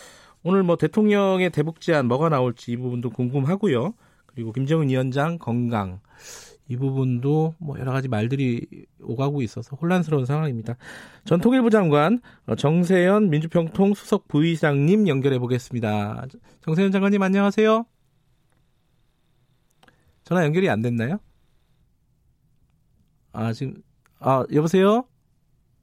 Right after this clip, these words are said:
아, 전화 연결이 됐다가 끊어졌다고 합니다. 잠깐만 기다려 주세요. 어, 지금 돌파구를 어떻게 마련할까도 걱정이고, 그리고 또 하나가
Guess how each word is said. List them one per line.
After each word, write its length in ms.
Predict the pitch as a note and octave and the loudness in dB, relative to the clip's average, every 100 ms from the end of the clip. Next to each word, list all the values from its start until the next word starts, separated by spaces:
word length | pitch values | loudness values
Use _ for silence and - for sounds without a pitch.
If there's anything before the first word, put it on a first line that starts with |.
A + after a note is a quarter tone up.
| _ _ _ _ _ _ _ _ _ _ _ _ A3+ B3 _ _ _ _ _ _ _ | _ _ _ _ _ _ _ _ _ _ _ _ _ _ _ _ _ _ _ _ _
아, 300 | A2+ A#2 A#2+ | -4 -2 -2
전화 420 | G2+ C#3 D#3 D3+ | -2 0 0 0
연결이 680 | C3+ C3+ C3 C3 C3 F3 A#2+ | 0 -2 -2 0 0 -2 -4
됐다가 680 | - A2 - A#2 G#2+ E3 A2+ _ - _ | -4 -8 -4 -4 0 -2 -2 _ -20 _
끊어졌다고 640 | G#3 G3 D3+ - - B2+ A2 | 0 0 0 -4 -4 -2 0
합니다. 460 | A#2+ A2 G2 G#2+ | 0 -2 -4 -8
잠깐만 460 | B2 - B2 B2+ A2+ | -10 -6 -2 -2 -2
기다려 280 | A#2 B2 C3 | -2 -2 -2
주세요. 380 | - F#2+ A2 B2+ - - - - _ - | -8 -8 -8 -8 -16 -20 -20 -20 _ -8
어, 520 | C#3+ C#3+ C#3+ C3+ C#3 | -4 -2 -2 -2 -4
지금 340 | - F#3 G3 | -4 0 0
돌파구를 720 | C#3+ D#3 - - D4 C#4+ D4 B3+ | 2 0 0 0 0 2 2 2
어떻게 260 | D3 - | 0 0
마련할까도 960 | F#3 A#2+ E3 F3 E3 - E3 D#3 D3 F3+ | 0 0 0 0 -4 -2 0 0 -2 -4
걱정이고, 1160 | - B2 - F3 E3 C#3 A#2 - B2+ F2+ F2+ G#2 | -4 -8 -4 -2 -2 -2 -4 -2 -2 -2 -6 -12
그리고 200 | C3 C3 B2+ | -10 -10 -6
또 120 | E3 | -4
하나가 600 | D#3+ D3 C3+ D#3+ F3+ | -2 -2 -4 -4 -4